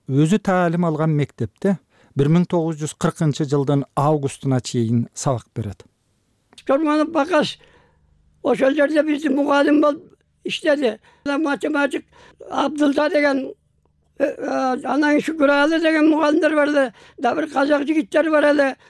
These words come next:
Speaker 1: Кыркынчы жылы август айында Совет өкмөтүнүн пейили оңолуп, Украинада ата энелери менен кошо сүргүндө жүргөн, тагыраак айтканда, жети жылдык мектепти бүткөн балдардын бир тобуна Ала Тоого кетүүгө уруксат берилет.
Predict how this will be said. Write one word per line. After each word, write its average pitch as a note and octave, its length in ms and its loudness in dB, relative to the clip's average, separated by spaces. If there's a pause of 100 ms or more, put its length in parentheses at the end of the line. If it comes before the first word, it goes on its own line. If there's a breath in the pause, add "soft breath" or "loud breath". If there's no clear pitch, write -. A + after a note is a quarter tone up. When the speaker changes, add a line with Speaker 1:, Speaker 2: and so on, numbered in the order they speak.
(540 soft breath)
Speaker 1:
Кыркынчы C#3 500 0
жылы C3+ 320 0 (100)
август C3+ 460 -2
айында B2+ 440 0 (280 soft breath)
Совет E3+ 400 -2
өкмөтүнүн E3+ 640 -2
пейили E3 420 0
оңолуп, A#2+ 360 -2 (380 soft breath)
Украинада F3+ 800 0
ата E3+ 240 0
энелери F3+ 360 2
менен F3 240 2
кошо F3 300 -2
сүргүндө E3 520 2
жүргөн, B2+ 380 -2 (420 soft breath)
тагыраак C#3+ 460 0
айтканда, C#3+ 640 0
жети D3 360 0
жылдык D#3+ 320 -4
мектепти D#3 480 -2
бүткөн D3 360 0
балдардын C#3+ 520 0
бир B2 220 -4
тобуна B2 480 -2 (280 loud breath)
Ала D#3 240 0
Тоого C#3 380 -2
кетүүгө C3+ 640 -2 (140)
уруксат D3+ 480 -2
берилет. A2+ 500 -6